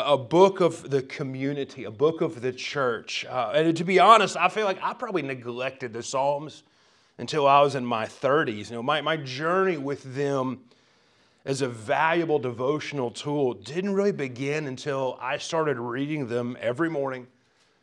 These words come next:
using the Episcopal Church's Book of Common Prayer. And that's the tool that I still use daily. Uh, but I love the Psalms. Walter Brueggemann, a biblical scholar, said the Psalms permit the faithful to enter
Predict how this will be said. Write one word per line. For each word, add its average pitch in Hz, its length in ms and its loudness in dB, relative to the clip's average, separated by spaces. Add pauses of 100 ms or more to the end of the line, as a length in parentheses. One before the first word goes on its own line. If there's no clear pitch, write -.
using 135 280 -4
the 127 60 -2
Episcopal 143 500 -2
Church's 135 420 -4
Book 131 280 -2
of 120 100 -6
Common 120 340 0
Prayer. 123 360 -4
And 113 80 -6
that's 123 160 -12
the 131 100 -8
tool 135 280 -4
that 127 80 0
I - 20 2
still 175 280 2
use 131 240 -2
daily. 143 480 2 (540)
Uh, 113 180 -6
but 127 120 0
I 165 80 6
love 208 260 10
the 170 80 4
Psalms. 117 400 -4
Walter 165 320 4
Brueggemann, 139 680 10
a 123 60 -12
biblical 156 400 -2
scholar, 143 640 4
said 160 240 -4
the 139 100 -2
Psalms 175 580 -2
permit 151 600 -4
the 131 80 -2
faithful 143 880 -6 (800)
to 143 240 -4 (160)
enter 156 640 -4